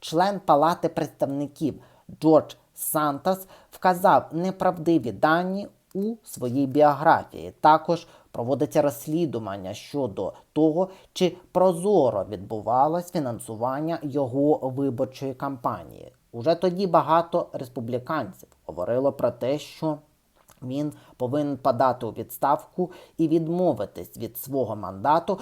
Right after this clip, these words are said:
оскільки це буде мати негативні репутаційні наслідки для республіканської партії.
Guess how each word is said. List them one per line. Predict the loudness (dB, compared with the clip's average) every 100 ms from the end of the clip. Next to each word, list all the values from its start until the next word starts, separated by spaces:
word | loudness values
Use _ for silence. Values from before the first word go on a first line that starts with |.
| -10 -10
оскільки | -8 -8 -4 0 0 -4
це | -4 -2
буде | -2 -4 -4
мати | -4 -4 -4 -4
негативні | -4 -6 -4 -4 -2 -2 -2 -2
репутаційні | -2 -2 -4 -4 -4 -6 -4 -2 -2 -2
наслідки | -4 -8 -10 -8 -8 -6 -10
для | -8 2 2 2 -4
республіканської | -10 -8 -8 -4 -6 -6 -8 -10 -6 -4
партії. | -4 -4 -6 -8 _ -20